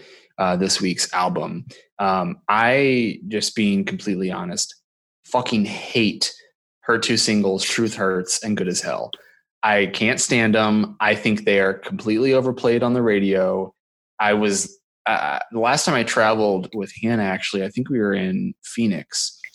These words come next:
We got in an Uber from the airport, and the guy,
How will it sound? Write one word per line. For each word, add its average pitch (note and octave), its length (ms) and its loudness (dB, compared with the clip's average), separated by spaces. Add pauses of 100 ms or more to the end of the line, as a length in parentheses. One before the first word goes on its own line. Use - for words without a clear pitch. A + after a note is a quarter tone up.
(180)
We A2+ 80 0
got C3+ 200 2
in C3 60 2
an A2+ 80 2
Uber A#2 300 2
from G#2 220 0
the F2+ 120 0
airport, G2 580 -2 (420)
and G#2+ 120 0
the G#2+ 60 2
guy, A2 580 2